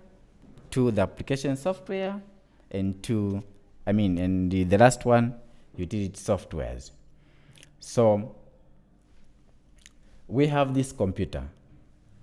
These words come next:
with the hardware, the ones that we have talked about. Then s-, coming to the software.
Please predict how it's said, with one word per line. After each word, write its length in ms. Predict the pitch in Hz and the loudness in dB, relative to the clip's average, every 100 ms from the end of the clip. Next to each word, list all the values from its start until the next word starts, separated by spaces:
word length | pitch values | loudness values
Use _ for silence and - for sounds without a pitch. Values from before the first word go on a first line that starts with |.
| - | -6
with 240 | 90 190 | 0 0
the 80 | 123 | 2
hardware, 520 | 101 165 165 180 180 | 2 2 2 0 0
the 220 | 180 98 98 | -4 -2 2
ones 180 | 113 | 2
that 240 | 113 104 - | 2 0 0
we 60 | |
have 180 | 101 90 | -2 0
talked 220 | 120 113 | -2 0
about. 420 | 107 104 151 208 - - - - - - - - | 0 2 2 0 -6 -20 -20 -20 -20 -20 -20 -4
Then 280 | 104 123 123 | 2 4 4
s-, 160 | 123 - - | -2 -12 0
coming 240 | 156 202 | 2 2
to 100 | 185 | 0
the 100 | 165 | -2
software. 640 | 156 151 143 - 92 76 | 0 0 -2 -2 -2 -2